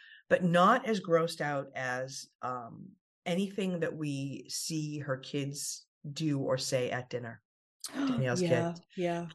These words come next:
Speaker 1: Gro-, that really, I was grossed out by them.
Speaker 2: Yeah.
Speaker 1: Um, who do you think won the episode?
Speaker 2: Oh, Juicy Joe.
Speaker 1: Ooh.
Speaker 2: Yeah.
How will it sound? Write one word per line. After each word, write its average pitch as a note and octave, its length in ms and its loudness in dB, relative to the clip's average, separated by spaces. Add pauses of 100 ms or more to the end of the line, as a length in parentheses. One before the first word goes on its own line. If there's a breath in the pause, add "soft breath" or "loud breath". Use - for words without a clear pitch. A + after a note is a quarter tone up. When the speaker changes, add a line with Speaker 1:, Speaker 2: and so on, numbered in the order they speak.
Speaker 1:
Gro-, D#3+ 180 8
that D3 260 6
really, D3 360 10
I B2+ 60 10
was C3 160 4
grossed C3+ 380 4
out A#2+ 140 -2
by B2 120 -4
them. B2 300 -6 (320 soft breath)
Speaker 2:
Yeah. E3+ 220 2
Speaker 1:
Um, B2+ 440 4 (760 loud breath)
who C4 100 8
do D#4 60 8
you F#4 80 12
think F#4+ 200 2
won D#4 140 8
the G#3 120 8
episode? C#3+ 500 2 (1000)
Speaker 2:
Oh, D4+ 120 12
Juicy C4+ 340 8
Joe. E3 260 2 (480)
Speaker 1:
Ooh. F#3+ 800 10
Speaker 2:
Yeah. G#3+ 260 8